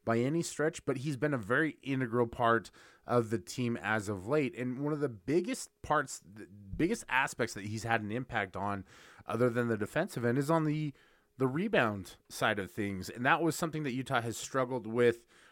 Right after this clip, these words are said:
early on in the season and had up and down aspects, you know, as they've tried to evolve as a team and improve and grow and everything like that. Um, Jantunen was promised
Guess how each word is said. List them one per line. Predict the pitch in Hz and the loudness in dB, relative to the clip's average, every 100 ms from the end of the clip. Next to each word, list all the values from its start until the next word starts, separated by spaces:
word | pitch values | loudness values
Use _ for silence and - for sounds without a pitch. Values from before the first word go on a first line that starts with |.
| _ | _
early | - 123 127 | 2 4 6
on | 123 120 | 4 4
in | 117 | 2
the | 104 | 0
season | - 175 180 170 170 | -2 -2 2 2 2
and | 120 104 | 0 -2
had | 120 120 104 - _ _ _ - | 0 -2 -4 -20 _ _ _ -2
up | 117 120 | 0 0
and | 117 104 | -4 0
down | 120 123 120 117 90 101 - _ - | 2 2 2 0 -4 -12 -18 _ -2
aspects, | 120 127 - 127 123 - - 67 | 0 0 -2 -2 -2 -6 -14 -18
you | 95 | -10
know, | 95 98 | -6 -6
as | 92 101 101 92 | -2 -2 -2 0
they've | 113 101 87 - _ _ _ | 0 0 -6 -16 _ _ _
tried | - 156 143 | -4 0 0
to | 127 131 | 0 0
evolve | 104 117 117 | 4 4 4
as | 98 | 2
a | 92 | -6
team | - 156 151 123 | -4 -2 0 -2
and | |
improve | 98 95 131 127 113 | -4 -2 2 2 0
and | 95 | 0
grow | 107 | 0
and | 101 | 0
everything | 95 90 92 | -4 -8 -8
like | 92 123 | -6 2
that. | 123 123 - - - - - | 2 2 -4 -20 -20 -20 -4
Um, | 113 113 113 101 - _ - - | 2 2 2 -2 -8 _ -20 -12
Jantunen | 104 143 208 226 254 202 175 180 - _ _ | 0 4 4 2 2 4 4 4 -2 _ _
was | 117 131 113 | 4 4 2
promised | - - 151 156 147 135 - | -6 2 6 6 6 2 -2